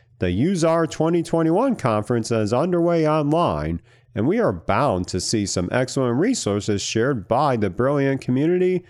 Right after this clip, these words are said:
throughout the conference, and your friends here at R Weekly will be ready to assemble all the great resources in future issues.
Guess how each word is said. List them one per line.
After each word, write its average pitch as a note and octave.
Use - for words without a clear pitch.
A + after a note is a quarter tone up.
throughout A#2+
the B2+
conference, G2
and E2
your F#3
friends F#3
here E3
at C3+
R D3+
Weekly D#3
will C3+
be A2+
ready C3+
to B2+
assemble C#3
all F3+
the G2
great G#2+
resources A2+
in C3
future G2
issues. D#2